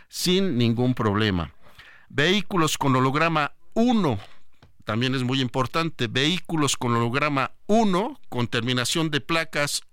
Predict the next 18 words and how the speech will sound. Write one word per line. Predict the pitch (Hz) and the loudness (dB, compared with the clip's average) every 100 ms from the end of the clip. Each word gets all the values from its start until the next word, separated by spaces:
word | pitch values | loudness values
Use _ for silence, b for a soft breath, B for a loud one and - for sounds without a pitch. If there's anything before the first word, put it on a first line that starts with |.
| - | -2
uno, | 190 208 196 147 117 - - - | 2 4 4 2 -2 -6 -16 -6
tres, | - 175 165 - | -2 0 2 0
cinco | - - - 170 160 - 117 | 0 0 0 0 -2 -2 0
y | |
siete, | - 170 180 175 190 214 b b b b b b | 0 2 0 0 -4 -4 b b b b b b
sí | - - 190 220 - - | 0 2 2 0 -4 -6
circulan | - 123 117 - 156 160 170 - - - | -2 -2 -4 -4 -4 -2 -2 -4 -12 -6
el | 107 | -2
día | 104 113 | 0 2
de | |
mañana. | 107 90 95 87 | 2 0 0 0
Repito, | 90 123 - 165 - 98 - | 0 -2 0 -2 0 -2 2
holograma | 117 123 135 160 139 131 - | 2 2 2 0 -2 -4 -6
uno, | - 247 226 247 339 - - - | 0 2 2 0 -4 -14 -16 -4
con | 120 | -4
terminación | 113 113 120 117 117 143 | 0 0 0 -2 -2 -2
de | 135 | -2
placas | 117 139 139 110 - | -2 -4 -2 -6 -6